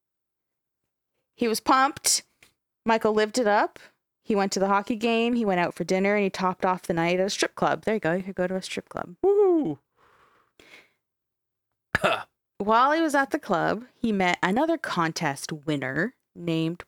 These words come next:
Speaker 1: Brock. The two hit it off and spent the rest of th-, their all expenses paid getaway together. Brock even drove Michael home, and they continued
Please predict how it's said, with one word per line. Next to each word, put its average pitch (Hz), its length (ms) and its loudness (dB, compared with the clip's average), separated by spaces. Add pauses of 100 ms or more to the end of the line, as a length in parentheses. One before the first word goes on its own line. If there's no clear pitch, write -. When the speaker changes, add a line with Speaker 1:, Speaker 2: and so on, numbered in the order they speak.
Speaker 1:
Brock. - 520 -2 (760)
The 185 100 0
two 208 300 0
hit 160 200 -2
it 160 120 0
off 269 400 2
and 196 200 0
spent 180 260 -4
the 180 80 -2
rest 175 300 -2
of 165 400 0
th-, 170 200 -8
their 165 200 0
all 160 180 2
expenses 170 520 -4
paid 165 260 -4
getaway 160 340 0
together. 151 520 -2 (460)
Brock 185 260 0
even 190 220 0
drove 170 320 -2
Michael 165 240 -2
home, 208 560 0 (120)
and 170 260 0
they 165 140 0
continued 165 600 -4